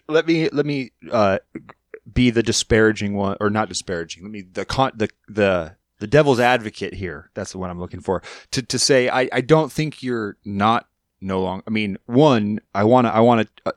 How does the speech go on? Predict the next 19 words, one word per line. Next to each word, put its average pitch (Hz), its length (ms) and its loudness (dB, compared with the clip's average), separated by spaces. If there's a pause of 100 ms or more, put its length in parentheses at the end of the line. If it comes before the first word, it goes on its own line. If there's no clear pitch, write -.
switch - 360 0
a 110 60 2
little 117 240 4
bit 101 240 -2
because 101 400 0
I 101 160 -4
f-, 92 220 -8
I 101 80 -6
realize 104 640 -2
you 110 100 -14
may 101 140 -6
be 98 160 -14
running 98 260 -8
a 95 60 -12
little 95 160 -8
short 92 320 -6
on 92 100 -10
time, 95 480 -8
and 95 420 -12